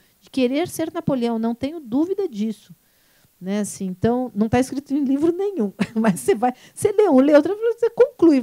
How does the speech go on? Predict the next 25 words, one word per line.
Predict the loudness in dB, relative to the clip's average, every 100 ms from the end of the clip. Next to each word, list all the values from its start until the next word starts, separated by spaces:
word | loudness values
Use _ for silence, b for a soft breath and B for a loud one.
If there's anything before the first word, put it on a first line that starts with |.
| 0
não | -10
é |
possível. | -12 -12 -2 0 0 -2 -4 b b b _
Né, | -6 -4
assim, | -6 -4 -4
então, | -4 -4
co-, | -6 -8 -6
a, | -6 -4 -4
a, | -4 -2
a | 0
maneira | 2 4 2 0
como | -2
ele | 0
reprimiu | 4 4 4 4 4
vários | 4 2 0 0
levantes | 2 2 2 -2 -4 -8
no | -6
Brasil | -4 -4 -6 -6
era | -6 -8
pro | -8
Brasil | -6 -4 -4
ter | -6 -6
se | -6 -10
desmontado | -8 -6 -6 -4 -6 -6
inteiro. | -8 -8 -8 -8